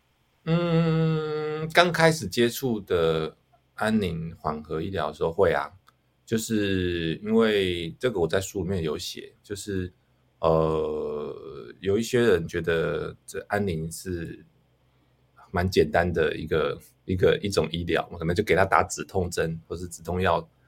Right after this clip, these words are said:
那病人就不痛了，那就好了这样。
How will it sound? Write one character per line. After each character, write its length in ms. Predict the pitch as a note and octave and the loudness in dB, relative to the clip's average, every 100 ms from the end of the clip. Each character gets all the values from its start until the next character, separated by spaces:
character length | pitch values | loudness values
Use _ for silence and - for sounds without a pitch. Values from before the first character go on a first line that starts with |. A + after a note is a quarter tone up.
| _ _ _ | _ _ _
那 300 | F2+ E2 D2 _ _ | 2 2 2 _ _
病 140 | - F2+ | -2 -2
人 120 | D#2+ | 0
就 140 | F2+ | -2
不 180 | D#2+ - | -2 -8
痛 260 | D#2+ F#2+ D#2 | -6 -4 -2
了， 80 | |
那 60 | E2 | -4
就 100 | F2+ | -6
好 200 | F2+ D#2 | -6 -8
了 140 | - - | -8 -8
这 80 | |
样。 100 | D2+ | -10